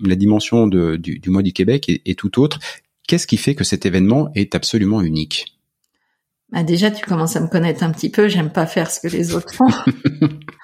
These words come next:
Speaker 2: Donc,
Speaker 1: J'avais
Speaker 2: euh,
Speaker 1: cru
Speaker 2: moi,
Speaker 1: remarquer.
Speaker 2: je, moi, j'aime bien que tout ce que je fais ou je mets en place, ça soit unique. Moi, j'aime pas copier.
Speaker 1: <laughs>
Speaker 2: Donc, non, le constat, qu'est-ce qui fait qu'il est unique ? Bah, justement, j'avais fait le constat, bah, des salons. J'avais participé aussi à des salons en tant qu'individuel et en tant que professionnel.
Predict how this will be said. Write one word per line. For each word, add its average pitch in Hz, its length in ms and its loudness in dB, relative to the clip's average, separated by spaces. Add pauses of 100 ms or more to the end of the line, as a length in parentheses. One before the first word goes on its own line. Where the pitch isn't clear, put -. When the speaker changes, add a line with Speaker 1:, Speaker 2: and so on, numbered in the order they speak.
(280)
Speaker 2:
Donc, 202 160 -2
Speaker 1:
J'avais 110 160 2
Speaker 2:
euh, - 20 4
Speaker 1:
cru 123 120 0
Speaker 2:
moi, 120 100 2
Speaker 1:
remarquer. 127 400 2 (280)
Speaker 2:
je, 240 60 2 (400)
moi, 233 120 4
j'aime 220 300 4
bien 220 280 4
que 196 180 0
tout 196 160 -4
ce 208 140 -4
que 196 280 2
je 180 220 -2
fais 196 200 2
ou 202 100 2
je 233 80 4
mets 196 100 2
en 196 140 2
place, 202 320 0
ça 190 120 0
soit 190 220 -2
unique. 208 320 -2
Moi, 190 140 -4
j'aime 190 280 2
pas 180 140 -4
copier. 202 520 -2 (120)
Speaker 1:
<laughs> - 580 -4
Speaker 2:
Donc, 202 360 0
non, 214 200 4
le 214 120 0
constat, 220 560 2
qu'est-ce 208 220 -2
qui 208 100 -2
fait 208 220 0
qu'il 208 180 -2
est 185 40 4
unique ? 202 320 2
Bah, 190 120 2
justement, 214 420 2
j'avais 190 160 2
fait 220 120 0
le 226 80 -8
constat, 190 520 0 (800)
bah, 180 160 -2
des 180 140 -2
salons. 208 420 4
J'avais 214 160 2
participé 185 640 0
aussi 208 280 2
à 190 60 2
des 180 120 2
salons 185 280 0
en 180 140 -2
tant 185 160 0
qu'individuel 180 500 0
et 175 40 -4
en 175 100 -4
tant 180 180 -4
que 170 60 -6
professionnel. 190 640 0